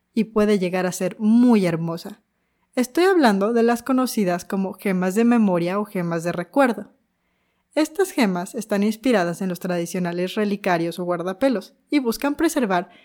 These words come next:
pequeños objetos con alto valor sentimental que van desde el primer rizo cortado a un pequeño hasta incluso un poco de leche materna en una pieza que va a ser utilizada en joyería.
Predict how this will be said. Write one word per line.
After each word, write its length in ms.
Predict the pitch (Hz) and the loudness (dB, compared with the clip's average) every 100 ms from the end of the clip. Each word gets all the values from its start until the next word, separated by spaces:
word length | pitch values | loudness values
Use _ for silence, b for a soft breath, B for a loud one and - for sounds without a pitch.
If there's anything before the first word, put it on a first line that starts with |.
| b - | b -4
pequeños 480 | 262 269 311 359 370 | -2 2 0 2 0
objetos 420 | - 202 190 - | 0 -2 -4 -6
con 160 | 190 | -4
alto 240 | 170 165 196 | -4 -2 0
valor 280 | 180 170 165 | 0 0 -2
sentimental 680 | 208 202 254 247 226 190 - b b - | -4 -2 0 0 0 -2 -4 b b -4
que 120 | 202 | 0
van 220 | 185 180 | 0 0
desde 180 | 175 165 | -4 -2
el 140 | 170 165 | -2 -4
primer 400 | 175 175 190 220 | -4 0 2 2
rizo 260 | 247 226 | 2 0
cortado 480 | 175 165 180 175 180 | 0 -2 0 0 0
a 80 | 180 | 0
un 140 | 180 | 0
pequeño 540 | 240 247 240 240 262 - - _ _ | -2 0 2 2 0 -4 -14 _ _
hasta 680 | 226 190 190 202 185 180 - _ _ _ _ | -2 -2 -2 -2 0 -2 -8 _ _ _ _
incluso 580 | 220 196 202 269 320 262 | 0 0 0 0 2 2
un 140 | 214 | 2
poco 280 | 214 214 220 | 2 2 2
de 100 | 190 | 0
leche 300 | 180 180 202 | 0 -2 -2
materna 680 | 185 170 262 233 196 269 - _ _ _ _ _ _ | -4 -2 2 2 0 -4 -12 _ _ _ _ _ _
en 140 | 233 269 | 2 4
una 280 | 330 349 | 4 0
pieza 340 | 311 262 247 262 | 2 2 2 -2
que 120 | 196 | 0
va 140 | 190 | 0
a 60 | 196 | 0
ser 200 | 208 208 | 0 -2
utilizada 680 | 214 202 170 - 208 208 359 | -2 -4 -6 -2 -2 -2 -2
en 140 | 214 180 | -4 -4
joyería. 680 | 180 165 160 175 151 - | -4 -4 -4 -4 -8 -14